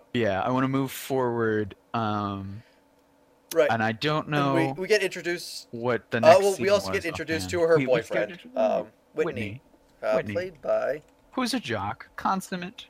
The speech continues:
Speaker 1: jock character.
Speaker 2: Uh, yeah,
Speaker 1: Uh,
Speaker 2: but, I mean, he doesn't seem like the worst human being on the face of the planet.
Speaker 1: He's played by Eric Johnson.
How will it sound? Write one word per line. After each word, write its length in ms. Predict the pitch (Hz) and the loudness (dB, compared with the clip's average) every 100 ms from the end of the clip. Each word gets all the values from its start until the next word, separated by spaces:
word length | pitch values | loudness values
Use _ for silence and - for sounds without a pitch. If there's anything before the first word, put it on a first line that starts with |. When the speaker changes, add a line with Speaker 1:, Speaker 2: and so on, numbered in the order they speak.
| _ | _
Speaker 1:
jock 460 | - 113 104 - - - _ _ - | -4 -2 -2 -6 -14 -20 _ _ -8
character. 680 | 117 101 101 - 95 120 - _ - - | -6 -6 -8 -8 -8 -8 -14 _ -14 -4
Speaker 2:
Uh, 400 | 143 143 139 135 - _ _ - 381 | 0 2 2 0 -6 _ _ -8 0
yeah, 320 | 269 135 - | 2 2 0
Speaker 1:
Uh, 180 | - - | -6 -6
Speaker 2:
but, 200 | 226 - | -6 -6
I 40 | 269 | -6
mean, 200 | 233 220 | -6 -6
he 100 | 214 | -4
doesn't 260 | 208 196 | -6 -6
seem 440 | - 156 156 151 151 - | -14 -12 -12 -12 -16 -8
like 380 | 120 120 - - _ _ _ _ - | -6 -6 -10 -20 _ _ _ _ -14
the 120 | 123 | -14
worst 480 | 117 117 117 - - | -8 -8 -8 -12 -16
human 340 | 127 117 113 | -16 -16 -18
being 280 | 120 117 113 | -16 -14 -14
on 100 | 113 | -16
the 60 | 110 | -14
face 220 | 113 120 | -14 -12
of 60 | |
the 60 | 117 | -14
planet. 400 | - 113 113 - _ _ _ _ _ _ - _ | -12 -12 -12 -14 _ _ _ _ _ _ -20 _
Speaker 1:
He's 180 | 120 | -14
played 400 | - 151 143 135 | -6 -4 -4 -4
by 280 | 123 110 101 - _ - | -2 0 -2 -6 _ -6
Eric 420 | 127 - - - _ _ _ _ - | -4 -4 -10 -14 _ _ _ _ -8
Johnson. 600 | 123 127 - - - | -8 -8 -14 -18 -18